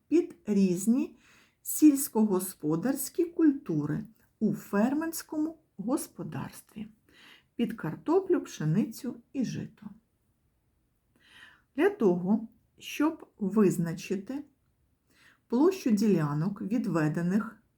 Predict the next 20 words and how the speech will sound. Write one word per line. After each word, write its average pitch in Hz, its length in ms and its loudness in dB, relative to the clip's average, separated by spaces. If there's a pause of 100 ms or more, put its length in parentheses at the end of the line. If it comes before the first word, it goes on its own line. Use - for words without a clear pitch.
(120)
під - 360 0 (560)
картоплю, 220 720 -2
пшеницю 196 840 0
і 165 120 -8
жито, 151 540 -6 (100)
спочатку - 840 -8
треба 202 580 -4
визначити 196 880 -2
ціну 160 600 -2 (140)
поділки 277 760 -2 (420)
нашої 170 560 -4
шкали. - 500 -12 (760)
Значить, - 420 -20
у 339 120 -4
нас 196 560 2 (680)
двадцять 185 800 -2
гектарів 311 640 -4 (100)
і 311 120 2
десять 151 460 -4
гектарів. - 560 -8